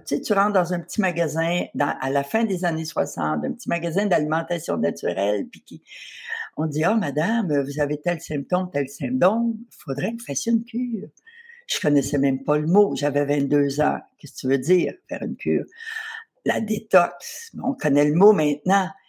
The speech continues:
Alors, ça a été, euh, euh, alors, à partir de deux livres, j'expérimente. La cure de raisin. Deux jours de jeûne, quinze jours de raisin. Et au même moment,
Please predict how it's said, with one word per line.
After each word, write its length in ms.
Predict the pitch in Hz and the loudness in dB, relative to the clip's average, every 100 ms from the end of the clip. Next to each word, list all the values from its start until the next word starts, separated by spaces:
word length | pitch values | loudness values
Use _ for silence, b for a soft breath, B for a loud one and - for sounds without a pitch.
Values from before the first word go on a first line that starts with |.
| B B B 165 | B B B 6
Alors, 260 | 190 226 | 8 6
ça 160 | - 185 | 4 4
a 60 | |
été, 680 | 180 180 - 277 320 - - - | 4 2 2 2 2 -2 -4 -2
euh, 160 | 165 - | 0 0
euh, 120 | 160 160 | -2 -2
alors, 340 | - 160 180 - | 0 4 4 2
à 60 | - | -2
partir 340 | 190 - - | -4 0 2
de 100 | 214 | 6
deux 300 | 208 220 269 | 6 6 4
livres, 560 | 240 185 214 233 - - _ _ _ _ - | 2 0 -2 -4 -8 -14 _ _ _ _ -4
j'expérimente. 840 | 233 233 - 233 196 160 147 - - _ _ _ _ _ _ _ _ _ _ _ _ _ _ _ _ - | -4 -4 -2 0 2 0 -2 -4 -12 _ _ _ _ _ _ _ _ _ _ _ _ _ _ _ _ -10
La 60 | |
cure 240 | - 233 214 | 0 4 6
de 60 | |
raisin. 320 | 180 147 139 - _ _ _ - | 6 2 -4 -8 _ _ _ -2
Deux 160 | 180 202 | 4 8
jours 160 | 208 202 | 6 6
de 120 | 180 | 2
jeûne, 320 | 156 147 156 | 2 0 0
quinze 220 | - 156 | -4 -4
jours 160 | 147 143 | -2 -4
de 80 | - | -6
raisin. 320 | - - - - B B B B B | -12 -14 -16 -18 B B B B B
Et 100 | 208 | 8
au 180 | 226 226 | 10 8
même 380 | 233 320 381 214 | 6 4 2 4
moment, 480 | 160 151 151 160 | 4 4 0 0